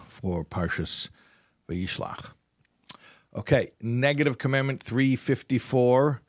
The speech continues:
the prohibition against marrying a mamzer. People translate that as bastard,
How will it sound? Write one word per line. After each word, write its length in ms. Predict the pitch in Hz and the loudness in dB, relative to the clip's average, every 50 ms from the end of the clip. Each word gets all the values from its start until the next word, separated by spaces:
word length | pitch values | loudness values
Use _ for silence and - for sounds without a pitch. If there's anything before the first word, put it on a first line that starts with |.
| _ _ _ - - _ _ _ | _ _ _ -20 -20 _ _ _
the 80 | 104 | -8
prohibition 880 | - - 127 120 117 107 107 127 117 - - 131 131 139 143 135 120 - _ _ _ _ | -2 4 4 6 6 6 4 2 2 2 2 2 2 2 2 0 0 -2 _ _ _ _
against 420 | 113 101 110 110 113 - - - - | 0 2 4 2 2 0 -2 -4 0
marrying 640 | 107 110 113 113 120 127 123 120 117 113 113 110 - - | 2 4 6 6 6 6 6 6 4 4 4 2 0 2
a 140 | 110 113 110 | 4 4 6
mamzer. 720 | 107 104 101 104 107 110 104 92 85 90 73 65 - - - _ _ _ _ _ - - - - - - _ _ _ _ | 6 6 6 6 6 6 4 2 2 0 -2 -4 -6 -10 -14 _ _ _ _ _ -20 -20 -20 -20 -20 -20 _ _ _ _
People 300 | - 147 - - 135 135 | 2 2 4 6 4 2
translate 600 | - - - 123 120 120 - - 113 110 101 - | 4 4 4 4 4 2 2 0 0 0 0 2
that 180 | - 95 95 92 | 2 2 4 4
as 220 | 85 85 85 - | 4 2 2 -2
bastard, 720 | - - - 82 87 92 - - - - 113 120 143 143 131 | -4 -4 -2 -2 0 -2 -2 -4 0 4 6 6 8 6 6